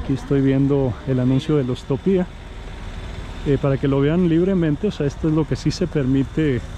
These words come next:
obviamente, apreciar. No estoy entrando a la <laughs> zona prohibida. Es el primer puente que nos permite visualizar donde inicia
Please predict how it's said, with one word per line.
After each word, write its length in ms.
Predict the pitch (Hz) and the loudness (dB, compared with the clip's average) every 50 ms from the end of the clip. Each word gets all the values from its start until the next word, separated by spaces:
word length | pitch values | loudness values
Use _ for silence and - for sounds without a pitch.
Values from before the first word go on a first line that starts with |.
| - - - - - - - - - | -12 -12 -10 -10 -10 -8 -6 -2 0
obviamente, 540 | 147 139 147 151 151 147 147 147 - - 160 | 2 4 6 6 6 4 4 2 2 2 0
apreciar. 540 | 151 - 147 143 - - 151 147 147 156 | 0 0 0 -2 0 0 0 0 2 2
No 160 | 156 151 143 143 | 2 2 2 0
estoy 520 | 139 - - 147 143 143 147 143 131 113 - - - - - - - - - - - - - | 0 -2 -2 0 2 2 2 2 0 0 -4 -6 -10 -10 -10 -10 -8 -8 -6 -6 -2 0 2
entrando 400 | 143 135 - 147 151 147 160 165 | 2 4 4 2 2 4 4 4
a 40 | 156 | 2
la 100 | 147 131 | 2 0
<laughs> 100 | - - | 0 0
zona 240 | 160 175 139 151 208 | 2 2 2 2 0
prohibida. 600 | 151 - 160 156 147 143 151 151 151 160 175 175 - - - - - - - - - | 0 0 0 0 2 4 4 4 4 2 2 0 -2 -4 -6 -6 -4 -4 -4 -4 -2
Es 80 | - 175 | 0 0
el 80 | 165 | 0
primer 360 | - 156 151 143 147 156 170 | 2 2 2 2 2 0 0
puente 500 | 170 - - 180 170 156 147 - 170 165 | 0 0 0 0 0 0 -2 -2 -2 -2
que 340 | 156 - 151 147 143 139 135 131 | -2 -2 -2 -2 0 0 0 0
nos 120 | 135 131 - | 0 -2 -2
permite 420 | - 151 143 143 151 147 - - - 160 | -2 -2 -2 -2 -2 -2 -2 -2 -2 -2
visualizar 580 | 160 160 - 165 160 160 160 - 165 160 156 156 - - - - - - - - - - - - | -2 -2 -2 -2 -2 -2 -2 -2 -2 -2 -2 -2 -2 -2 -2 -2 -2 -2 -2 -2 -2 -2 -2 -2
donde 380 | 143 143 143 147 143 147 156 | -2 -2 0 0 0 0 0
inicia 340 | 160 165 - - 190 190 202 | 0 -2 0 0 0 0 0